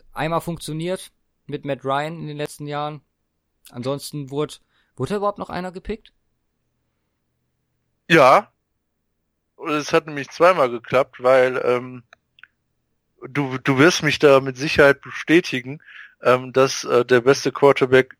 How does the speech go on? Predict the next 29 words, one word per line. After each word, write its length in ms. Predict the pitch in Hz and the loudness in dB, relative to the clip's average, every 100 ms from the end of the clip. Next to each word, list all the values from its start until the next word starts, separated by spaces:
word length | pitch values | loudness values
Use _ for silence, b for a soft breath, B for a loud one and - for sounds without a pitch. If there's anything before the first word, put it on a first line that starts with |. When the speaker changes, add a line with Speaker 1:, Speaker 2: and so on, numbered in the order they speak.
| _ | _
Speaker 2:
den 320 | _ 123 127 | _ -8 -6
es 140 | 127 - | -6 -2
überhaupt 400 | 123 113 127 131 | 2 4 4 0
jemals 420 | 123 117 113 - | 2 2 0 2
gab, 380 | 139 143 135 - - _ - | 6 6 4 -4 -20 _ 2
auch 220 | 139 - | 2 2
an 220 | 117 117 | -2 -2
Pick 260 | - 131 - | -8 -12 -4
drei 220 | 113 113 | 2 2
gegangen 280 | 113 117 147 | 2 -6 -12
ist. 140 | 143 | -12
Und 120 | 127 120 | -10 -10
das 160 | 113 | -4
hab 140 | 127 123 | -4 -4
ich 120 | - | -2
grad 240 | 127 131 | 2 2
vergessen. 680 | - 127 - 180 - 156 190 B B - | 0 -2 2 2 4 0 0 B B -14
Ich 120 | - | -2
weiß 220 | 131 - | -2 -2
nicht, 180 | 131 - | -12 -12
wie 60 | 139 | -10
ich's 140 | - | -8
vergessen 420 | 135 123 131 131 | -2 0 0 -4
konnte. 480 | - 139 156 - 160 B B B | 2 2 2 -4 -4 B B B
Der 120 | 131 | 0
ist 80 | 135 | 0
nämlich 260 | 143 135 - | 0 -6 0
zweitausendvierzehn 920 | 151 139 143 127 120 180 190 - 139 | 2 4 2 0 2 4 4 2 -2
an, 240 | 127 131 | 0 -2